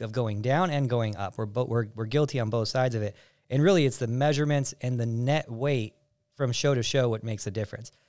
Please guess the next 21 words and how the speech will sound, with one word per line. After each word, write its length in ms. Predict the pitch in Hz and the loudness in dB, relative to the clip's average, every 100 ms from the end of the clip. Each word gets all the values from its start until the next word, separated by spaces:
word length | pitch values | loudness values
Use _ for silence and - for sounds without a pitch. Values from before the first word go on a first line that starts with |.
| _ _ 131 | _ _ -2
And 100 | 139 | 4
so 100 | 156 | 6
we 100 | 170 | 6
have 120 | 202 | 6
to 80 | 202 | 4
look 260 | 160 156 | 4 4
at 140 | 156 131 | 2 2
your 220 | 135 123 | 2 2
net 480 | 120 123 139 151 - | 2 2 2 2 0
weight, 320 | 160 185 131 | 0 0 -2
not 320 | 131 143 143 | 0 0 0
your 300 | 135 135 127 110 | 0 2 2 2
off-season 600 | 127 135 147 139 139 123 | 0 2 -2 -2 0 0
weight, 320 | 123 156 - | 0 0 -2
as 200 | 127 120 | -2 0
a, 200 | 117 110 117 | 2 0 0
as 120 | 117 | 0
a 60 | 117 | 0
marker 520 | 117 131 135 131 117 | 2 4 4 2 0
for 340 | - 117 113 | 0 0 0
success. 640 | 104 113 - 117 95 - | -2 -6 -4 -4 -4 -8